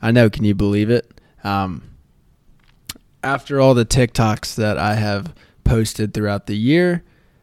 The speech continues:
um, I figured this was something that I kinda got called into doing. Um, frankly, I have no idea how any of this is gonna play out. I think this is my third or fourth time trying to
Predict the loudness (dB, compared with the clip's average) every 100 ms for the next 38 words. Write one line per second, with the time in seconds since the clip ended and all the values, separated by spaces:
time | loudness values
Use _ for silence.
0 | _ -4 -2 0 -2 -4 -2 2 4 4
1 | 4 2 0 0 2 2 -2 -6 -4 -4
2 | -2 -2 -2 -4 -4 -4 -2 -2 -4 -6
3 | -8 -6 -6 -6 -10 _ -10 -6 -4 -4
4 | -4 -6 -8 -14 _ _ _ _ _ -10
5 | -8 -8 -10 -18 _ _ 2 2 4 2
6 | 0 0 -2 0 2 2 2 -2 -2 0
7 | 2 4 4 2 -2 -4 -4 -4 -4 -6
8 | -10 _ _ _ -6 -2 0 0 -2 -8
9 | -4 2 2 2 -2 -4 -4 -6 -4 -4
10 | -4 -4 -4 -2 -2 -4 -4 -6 -4 -4
11 | -4 -4 -4 -4 -6 -6 -2 0 2 0
12 | -4 -6 -6 -6 -6 -4 -4 -4 -4 -6